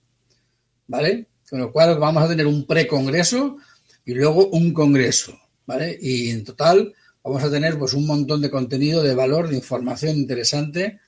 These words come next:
que ahora, después de salir de esta, de este, de esta crisis del, del, del virus este, pues nos va a hacer mucha falta tener, eh,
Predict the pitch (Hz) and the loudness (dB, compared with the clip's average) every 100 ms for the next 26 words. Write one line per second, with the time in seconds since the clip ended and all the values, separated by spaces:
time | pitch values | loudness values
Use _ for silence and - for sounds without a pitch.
0 | _ _ _ _ _ 135 131 156 160 135 | _ _ _ _ _ 0 4 4 4 2
1 | - 147 135 139 139 139 131 131 127 139 | 0 -2 0 0 0 0 0 0 -2 -2
2 | 123 120 117 113 110 - _ _ _ _ | -4 -4 -6 -8 -12 -16 _ _ _ _
3 | _ _ - 117 127 - 135 127 117 101 | _ _ -10 -2 -2 -2 -2 -2 0 -2
4 | 131 - 151 160 - 139 113 135 131 123 | -2 0 2 4 4 2 2 2 4 2
5 | 117 113 123 120 113 110 117 123 143 131 | -2 -6 -6 -6 -6 -6 -6 -2 -2 0
6 | 170 160 - 226 254 _ _ _ _ - | -2 -2 0 -2 -2 _ _ _ _ -12
7 | 120 117 110 135 143 135 131 131 113 131 | -10 -8 -6 -4 -2 -2 -2 -4 -2 -2
8 | 127 151 170 185 - 131 127 139 151 170 | -2 -2 -2 -4 -12 -8 -2 0 0 -4
9 | - _ _ _ _ _ _ _ _ 127 | -12 _ _ _ _ _ _ _ _ -10
10 | 117 110 113 | -6 -4 -6